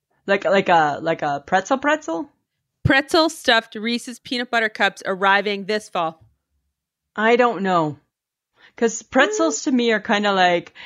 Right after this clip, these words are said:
Speaker 1: I like pretzels with, like, a mustard. I like, I don't like them as a sweet. I like them as a savory.
Speaker 2: So pretzels inside the Reese's peanut butter cups. So it's the salty,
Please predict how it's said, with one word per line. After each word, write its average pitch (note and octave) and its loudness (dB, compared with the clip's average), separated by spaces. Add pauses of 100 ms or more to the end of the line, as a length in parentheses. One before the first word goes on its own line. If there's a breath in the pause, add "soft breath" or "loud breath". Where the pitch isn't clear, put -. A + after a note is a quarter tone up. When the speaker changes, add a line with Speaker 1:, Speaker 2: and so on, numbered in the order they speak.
(180 loud breath)
Speaker 1:
I G#3 4
like C4+ 2
pretzels G3+ 0 (100)
with, F3 0
like, D#3+ 2
a D#3 -2
mustard. D3+ -2
I D#3 2
like, F#3+ 2
I F#3 2
don't G3 0
like F#3 0
them E3+ -2 (300 loud breath)
as E3+ 0
a E3+ -2
sweet. - -12
I D#3+ -6
like E3 -4
them D#3+ -6
as D3 -10
a C#3+ -12
savory. - -16 (1900 loud breath)
Speaker 2:
So B3 -2
pretzels D4 0
inside A#3+ 0
the G#3 -2
Reese's G3+ -8
peanut F#3+ -6
butter D#3+ -2
cups. - -6 (200 loud breath)
So G#3+ 0
it's F#3 -2
the F3+ -10
salty, B3 0